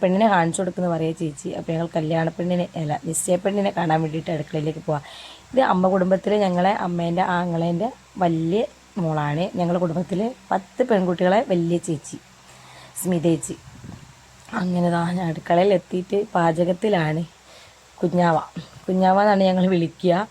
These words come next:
അതാണ് നീല നൈറ്റി, അതാണ് നിശ്ചയപ്പെണ്ണ്. ഇത് പിന്നെ ഒരു അമ്മായിയാണ്. അപ്പോൾ ഓൾക്ക് കുറവാകുന്നുണ്ട് നൈറ്റി ഇട്ടതുകൊണ്ടേ. അപ്പോൾ ഓൾ പറയുന്നുണ്ട്, "എന്നെ കാണിക്കണ്ട, എന്നെ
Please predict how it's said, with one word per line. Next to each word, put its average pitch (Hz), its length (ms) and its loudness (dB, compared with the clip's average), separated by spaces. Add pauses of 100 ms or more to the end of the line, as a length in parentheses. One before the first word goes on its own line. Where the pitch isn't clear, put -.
(760)
അതാണ് 180 340 2
നീല 180 220 4 (100)
നൈറ്റി, 156 300 -2 (120)
അതാണ് 180 320 4 (480)
നിശ്ചയപ്പെണ്ണ്. 175 680 2 (300)
ഇത് 190 160 2
പിന്നെ 180 220 2
ഒരു 170 120 2
അമ്മായിയാണ്. 160 680 2 (560)
അപ്പോൾ - 160 -4
ഓൾക്ക് - 140 -12 (100)
കുറവാകുന്നുണ്ട് 190 720 4
നൈറ്റി 175 380 -2
ഇട്ടതുകൊണ്ടേ. 175 500 -2 (240)
അപ്പോൾ - 180 -10
ഓൾ 190 80 -2 (120)
പറയുന്നുണ്ട്, 180 580 0 (500)
"എന്നെ 196 240 -2
കാണിക്കണ്ട, 175 420 0 (140)
എന്നെ 180 140 0